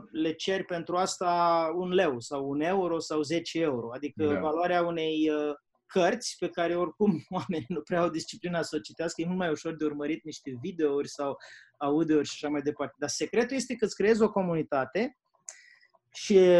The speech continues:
Speaker 1: ca să urmez acest exemplu mai departe, nu-ți trebuie foarte multă știință să faci asta. Îți trebuie un pic de marketing și capacitatea de a fi un educator, adică de a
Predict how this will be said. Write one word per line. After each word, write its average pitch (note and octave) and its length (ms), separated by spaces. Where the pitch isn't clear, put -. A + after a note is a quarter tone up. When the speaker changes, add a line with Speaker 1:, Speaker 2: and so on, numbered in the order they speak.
Speaker 1:
ca E3+ 140
să E3 140
urmez F#3 280
acest F#3+ 340
exemplu E3 500
mai D#3 180
departe, C#3+ 520
nu-ți C#4+ 160
trebuie D4+ 220
foarte G3+ 480
multă E3+ 320
știință D#3 520
să C#3+ 160
faci C#3 280
asta. A#2 200
Îți D3+ 100
trebuie A#3 220
un F#3+ 120
pic G3+ 280
de D#3+ 260
marketing D#3+ 760
și - 220
capacitatea G#3+ 920
de F#3 120
a F#3+ 80
fi A3+ 140
un G#3+ 240
educator, F3+ 840
adică D#3 360
de D#3+ 100
a D3+ 60